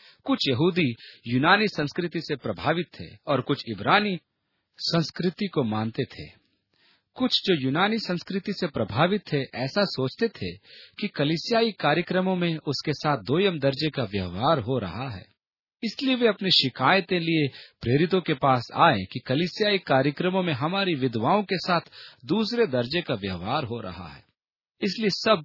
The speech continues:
प्रेरित एकत्रित हुए और उन्होंने आपस में एकमत होकर निर्णय लिया कि आओ हम अपने में से ख्याति प्राप्त सात लोगों को नियुक्त करें,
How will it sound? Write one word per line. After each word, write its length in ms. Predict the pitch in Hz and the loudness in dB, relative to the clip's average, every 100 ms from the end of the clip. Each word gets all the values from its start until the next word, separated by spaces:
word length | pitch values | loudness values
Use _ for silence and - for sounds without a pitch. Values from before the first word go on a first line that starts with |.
| _ | _
प्रेरित 340 | - 127 147 - | 0 4 2 0
एकत्रित 500 | 123 - 147 190 - | -6 -4 -2 -2 -2
हुए 200 | 202 185 110 110 | -2 -2 -4 -4
और 160 | 113 | -4
उन्होंने 360 | 95 95 143 127 | -2 -2 0 2
आपस 380 | 120 131 160 135 | 2 2 -2 -2
में 80 | 117 | -2
एकमत 480 | 151 190 190 202 - | 2 2 2 0 2
होकर 300 | 170 151 170 | -2 0 -2
निर्णय 340 | 147 139 180 220 | 0 -2 0 -2
लिया 280 | 110 85 82 - - - - | -2 -4 -8 -16 -20 -20 -8
कि 200 | 123 117 - | -6 -6 4
आओ 300 | 151 196 175 | 8 8 8
हम 200 | 156 160 | 2 2
अपने 280 | 151 - 160 | -2 -2 -2
में 160 | 156 | -2
से 160 | 147 131 | -4 -6
ख्याति 500 | - - 175 190 208 | -8 -4 -4 -2 -6
प्राप्त 460 | - 143 139 - - - - | -2 2 2 0 -8 -20 -14
सात 460 | - 165 190 196 120 | -4 4 4 4 0
लोगों 260 | 113 156 | 0 0
को 160 | 175 143 | 0 -2
नियुक्त 440 | 104 147 226 - | 0 2 2 0
करें, 300 | - 98 95 | -6 -6 -6